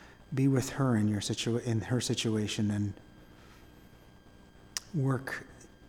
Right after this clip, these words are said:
the way that you only can. Thou who dost hold each of our lives in, in thy hands,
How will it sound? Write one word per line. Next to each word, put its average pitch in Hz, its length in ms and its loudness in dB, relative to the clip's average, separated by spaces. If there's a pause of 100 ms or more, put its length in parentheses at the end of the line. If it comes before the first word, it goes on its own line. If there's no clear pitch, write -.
(100)
the 123 160 2
way 127 240 4
that 120 180 0
you 123 500 2
only 110 420 2
can. 98 500 -6
Thou 113 480 0
who 110 360 -2
dost 110 280 -2
hold 120 180 -2
each 131 240 0
of 117 120 -2
our 107 140 0
lives 107 340 -2
in, 110 260 0
in 110 120 0
thy 110 140 0
hands, 107 580 0